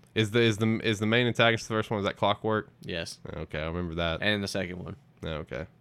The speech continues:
Speaker 1: I just haven't played
Speaker 2: Yeah.
Speaker 1: him, man. I'm not as, as passionate as you are. Sorry.
Speaker 2: Dear, well, okay.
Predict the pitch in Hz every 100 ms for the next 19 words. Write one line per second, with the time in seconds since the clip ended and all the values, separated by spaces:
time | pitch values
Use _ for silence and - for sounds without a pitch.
0 | _ _ _ - - - - - _ _
1 | - 92 117 156 151 143 151 156 95 95
2 | 98 117 107 - - 107 - 101 104 -
3 | 85 82 85 80 87 - - - - 85
4 | 92 87 - - 107 104 - - 104 98
5 | - 104 90 80